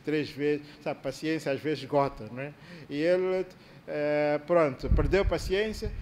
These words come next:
e respondeu. Quando respondeu, Nabi logo levantou-se e foi embora. Logo levantou-se e foi embora.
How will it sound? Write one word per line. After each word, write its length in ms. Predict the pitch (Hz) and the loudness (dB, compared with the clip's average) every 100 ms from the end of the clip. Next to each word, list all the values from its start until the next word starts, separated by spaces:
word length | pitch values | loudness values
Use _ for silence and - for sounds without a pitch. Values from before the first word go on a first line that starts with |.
| - | 2
e 80 | 180 | 4
respondeu. 640 | 208 - 226 208 185 120 - - - - - - - - - | 4 6 4 6 6 4 -4 -18 -20 -20 -20 -20 -20 -20 -12
Quando 160 | 147 139 | -4 -2
respondeu, 600 | 135 151 147 156 208 214 - - | 2 2 2 2 0 0 -8 -8
Nabi 340 | 151 151 156 202 | 2 2 2 4
logo 240 | 190 156 | 4 4
levantou-se 580 | 143 127 131 - 196 190 | 0 0 -2 -2 -2 -2
e 40 | |
foi 100 | 214 | -4
embora. 300 | 214 196 139 - - - | -4 -4 -4 -8 -20 0
Logo 240 | 240 247 | 2 4
levantou-se 420 | 202 180 185 196 | 4 2 2 -2
e 40 | - | -2
foi 100 | 170 | -6
embora. 300 | 156 139 | -2 -2